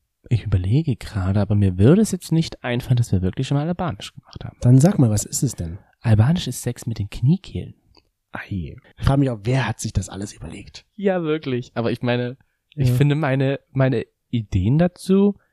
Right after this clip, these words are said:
Speaker 1: komm, die sind schon nicht schlecht.
Speaker 2: Ich würde mal sagen, wenn ihr wollt, kannst du uns ja gerne mal schreiben, welche dieser Erklärungen von Toni du am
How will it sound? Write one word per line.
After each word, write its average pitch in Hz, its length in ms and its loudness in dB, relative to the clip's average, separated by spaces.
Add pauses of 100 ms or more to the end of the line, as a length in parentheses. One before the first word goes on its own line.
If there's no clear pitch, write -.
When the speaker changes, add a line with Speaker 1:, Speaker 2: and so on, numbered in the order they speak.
(340)
Speaker 1:
komm, 110 240 0
die 92 100 -8
sind 120 180 0
schon 139 120 -2
nicht 110 180 -6
schlecht. - 340 -14
Speaker 2:
Ich - 140 2
würde 156 160 6
mal 143 160 6
sagen, 120 400 2
wenn 127 140 2
ihr 123 200 -2
wollt, 143 320 6
kannst - 300 0
du 208 120 10
uns 196 140 6
ja 131 60 8
gerne 139 240 2
mal 120 140 -2
schreiben, 123 520 -2
welche 151 340 2
dieser 135 360 0
Erklärungen 117 480 -2
von 110 220 -6
Toni 120 260 -2
du 110 100 -2
am 101 180 -6